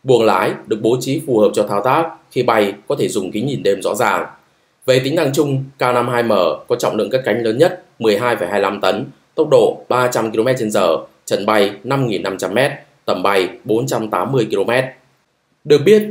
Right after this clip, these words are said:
trong khuôn khổ triển lãm Army hai không hai mốt, Bộ Quốc phòng Nga đã ký mua ba mươi chiếc K năm hai M đầu tiên, trong đó mười lăm chiếc phải được giao trong năm hai không hai hai, còn lại là trong năm hai không hai ba. Như vậy, nếu thuận lợi, bây giờ mọi thứ đã phải hoàn tất.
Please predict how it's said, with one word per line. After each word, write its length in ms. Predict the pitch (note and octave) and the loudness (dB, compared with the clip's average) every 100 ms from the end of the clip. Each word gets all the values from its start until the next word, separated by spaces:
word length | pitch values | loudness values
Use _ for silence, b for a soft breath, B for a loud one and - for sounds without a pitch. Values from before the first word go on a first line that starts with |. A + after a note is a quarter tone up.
| - | -8
trong 200 | - F#3 | 2 4
khuôn 160 | F#3 F3+ | 4 4
khổ 200 | E3 G2 | 4 2
triển 180 | - G#2+ | 2 2
lãm 240 | A2 B2+ C3+ | 2 2 2
Army 340 | D3+ D3 C#3 | 0 0 0
hai 140 | C3+ | 0
không 180 | B2+ B2+ | 0 0
hai 100 | A#2+ | 0
mốt, 220 | C3 F#3 F#3 - - | 4 4 2 -10 0
Bộ 120 | D3+ | 2
Quốc 120 | F3 E3+ | 2 0
phòng 160 | G2 | 0
Nga 340 | A#2 A2+ G#2 G#2 | 2 2 0 -4
đã 160 | A2+ A2+ | -4 -4
ký 200 | B2+ B2 | -4 -2
mua 320 | D#3 C3+ A#2+ - - | 4 4 4 -4 -4
ba 180 | D3+ D3+ | 0 2
mươi 120 | C#3+ | 0
chiếc 180 | C#3 G#3 G#3 - - | 2 2 2 -10 -2
K 20 | |
năm 260 | B2+ C3 | 0 2
hai 180 | C3 B2+ | 2 0
M 60 | B2+ | 2
đầu 300 | G#2+ F#2+ F2+ | 0 -2 -2
tiên, 300 | B2 A2 G#2+ - - | 0 0 -2 -8 -6
trong 200 | C#3 C3 | -2 2
đó 100 | A#2+ | 2
mười 160 | A2+ | 4
lăm 180 | G2+ G#2+ | 2 0
chiếc 220 | A2 F#3 - - - | 2 2 2 -12 -4
phải 140 | F#2+ | -2
được 120 | G2+ | -2
giao 240 | F#2+ G#2+ G#2+ | -2 0 0
trong 160 | G#2+ | 0
năm 100 | G#2+ | 0
hai 120 | G#2 G2+ | 0 -2
không 160 | G#2 | -2
hai 140 | G2 G2 | -2 0
hai, 280 | G2 F2 F2 b b - | 0 -2 -6 b b 0
còn 200 | C3+ A#2 | 2 4
lại 160 | G2+ F2+ | 2 0
là 80 | |
trong 180 | F#2 A#2+ | -2 -2
năm 120 | A2+ | -2
hai 100 | G#2+ G#2+ | -2 -2
không 100 | G#2+ | -2
hai 120 | G2+ | 0
ba. 340 | G#2+ G2+ F2 - _ - | 0 0 -2 -6 _ -4
Như 140 | B2 | 0
vậy, 240 | A2+ G#2+ - - | 2 2 -2 -4
nếu 160 | G#2+ C3+ | -2 0
thuận 120 | - G#2+ | 0 4
lợi, 180 | G#2 - - - | 4 2 -8 0
bây 200 | C#3+ B2+ | 0 2
giờ 220 | G#2+ F2+ | 0 0
mọi 180 | F2 - | -2 -4
thứ 120 | G#2+ B2+ | -6 -2
đã 180 | A#2 | -2
phải 160 | A#2+ D#2 | -2 -4
hoàn 160 | D#2 D#2 | -6 -2
tất. 260 | C3 C3+ | -2 -2